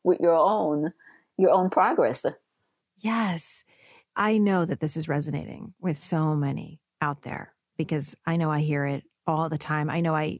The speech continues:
Speaker 2: used to be there and I hear it all the time. When do we ever have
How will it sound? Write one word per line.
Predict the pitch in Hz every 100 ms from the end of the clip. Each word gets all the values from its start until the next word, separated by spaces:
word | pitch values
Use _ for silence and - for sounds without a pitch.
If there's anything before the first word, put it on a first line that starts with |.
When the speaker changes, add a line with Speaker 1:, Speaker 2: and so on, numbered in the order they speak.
| -
Speaker 2:
used | 180 170 -
to | 160
be | 208 214
there | 202 190 -
and | 160 165 165 156
I | 156
hear | 151 151
it |
all | 143
the | 143
time. | - 170 165 160 151 - _ _ _ _ _ -
When | - 196 196 220
do | 233 240
we | 247
ever | 233 240
have | 190 208 208 190